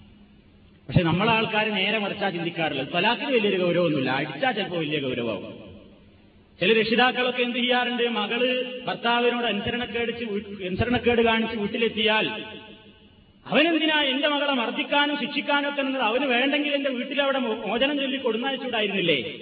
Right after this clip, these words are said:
ത്വലാഖ് ചൊല്ലി എന്റെ വീട്ടിൽ കൊടുന്നൂടായിരുന്നു? അവൾ, അവൾ ശിക്ഷിക്കാൻ എന്താ അവന് അധികാരം?"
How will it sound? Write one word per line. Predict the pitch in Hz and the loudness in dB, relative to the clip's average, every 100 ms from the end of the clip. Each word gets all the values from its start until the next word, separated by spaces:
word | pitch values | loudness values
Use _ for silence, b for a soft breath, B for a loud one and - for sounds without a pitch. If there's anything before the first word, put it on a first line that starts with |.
| - - - - - - 139 | -16 -18 -20 -20 -20 -14 -4
ത്വലാഖ് | 165 254 240 285 | 0 0 0 -2
ചൊല്ലി | 269 | -2
എന്റെ | 262 254 | -2 -2
വീട്ടിൽ | 240 226 277 | -2 -2 -2
കൊടുന്നൂടായിരുന്നു? | 262 240 247 233 226 220 214 | 0 0 2 2 2 0 -2
അവൾ, | 196 233 | -2 -2
അവൾ | 226 | -2
ശിക്ഷിക്കാൻ | 220 208 - - 311 285 | -2 -2 -2 2 2 2
എന്താ | 254 233 | 0 0
അവന് | 196 | 0
അധികാരം?" | 170 160 165 147 156 151 165 | 0 2 2 0 -4 -10 -16